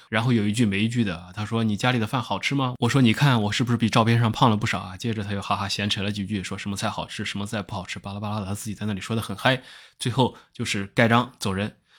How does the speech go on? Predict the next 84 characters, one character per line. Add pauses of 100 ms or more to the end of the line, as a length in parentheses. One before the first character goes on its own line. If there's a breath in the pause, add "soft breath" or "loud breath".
(160 soft breath)
最
大
的
变
化
就
是
一
出
行
李
区，
我
发
现
大
厅
里
的
美
国
人
基
本
上
都
不
戴
口
罩
了， (240)
是
因
为
口
罩
令
在
上
个
月
取
消
了。 (300 loud breath)
以
前
是
要
求
密
闭
的
公
共
交
通
上
是
要
戴
口
罩
的
啊，
飞
机、
地
铁
等。 (380)
那
现
在
呢，
都
不
要
求
了，
这
些
都
取
消
了。